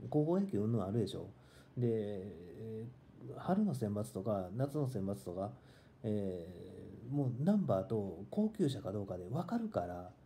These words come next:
あ、どうせどっかの、お、その都道府県のね、代表校の理事とか、その関係者が来たんだろうなと。で、スポーツ業界も元々議員の娘とか、例えば、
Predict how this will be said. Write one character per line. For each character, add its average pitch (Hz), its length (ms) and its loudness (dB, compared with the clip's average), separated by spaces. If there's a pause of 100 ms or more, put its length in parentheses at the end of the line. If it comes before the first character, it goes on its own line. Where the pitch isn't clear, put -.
(120)
あ、 151 140 2
ど 101 80 0
う 113 60 -2
せ 143 100 2
ど 143 420 -4
っ - 20 -6
か 120 120 0
の、 98 80 -2
お、 92 760 -6 (600)
そ - 140 -2
の 113 260 4
都 127 100 2
道 127 120 8
府 117 40 2
県 101 140 -2
の 87 60 -8
ね、 127 160 -4 (180)
代 113 240 2
表 107 140 0
校 92 120 -4
の 117 260 0 (580)
理 135 220 6
事 113 80 2
と 101 80 0
か、 98 440 -2
そ 131 100 0
の 123 100 6
関 120 180 4
係 113 120 2
者 98 180 0 (680)
が 127 80 2
来 127 100 -4
た 175 100 4
ん 113 60 2
だ 98 80 -2
ろ 98 100 -6
う 98 40 -4
な 110 100 0
と。 87 160 -8 (880)
で、 131 80 -2
ス - 120 -4
ポ 190 100 2
ー - 20 0
ツ 208 120 -2
業 247 120 2
界 104 180 -2
も 104 200 2
元 120 200 0
々 147 180 -2
議 147 120 -2
員 160 180 -2
の 147 280 0 (440)
娘 123 420 4
と 92 120 -4
か、 95 200 -8 (680)
例 190 200 4
え 175 40 4
ば、 104 320 4